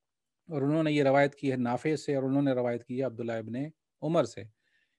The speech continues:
कि वो कहते थे कि शफ़क़ से मुराद वही सुर्ख रोशनी है कि जो मशरिक़ की तरफ नमूदार होती है,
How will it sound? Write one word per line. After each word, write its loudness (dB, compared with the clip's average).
कि 6
वो 6
कहते 4
थे 0
कि 0
शफ़क़ 0
से -2
मुराद 4
वही -2
सुर्ख 2
रोशनी 0
है 0
कि 2
जो 6
मशरिक़ 0
की -2
तरफ -2
नमूदार 4
होती -2
है, -8